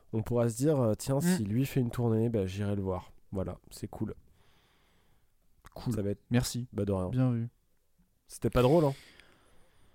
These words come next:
Speaker 2: Non,
Speaker 1: <laughs>
Speaker 2: mais on peut pas toujours être drôle. Et f-, et se forcer à être drôle, souvent, ça ne rend pas les choses drôles. Eh ben, écoutez, moi, qu'est-ce que je peux y conseiller ? Si, écoutez Guy Edré,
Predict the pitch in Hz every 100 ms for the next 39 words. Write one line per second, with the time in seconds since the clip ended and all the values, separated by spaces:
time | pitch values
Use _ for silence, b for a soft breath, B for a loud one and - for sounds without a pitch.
0 | _ 127 127 135 131 - - 117 - -
1 | 131 - 214 117 113 104 113 113 110 -
2 | 160 139 - 170 - 180 175 156 151 185
3 | 180 - 135 151 - 131 110 120 - 131
4 | 147 127 - 113 107 104 107 - - 151
5 | 165 170 - 165 269 277 226 208 196 180
6 | - 170 160 156 156 156 156 254 330 269
7 | _ - _ 135 - - 190 165 190 190
8 | 226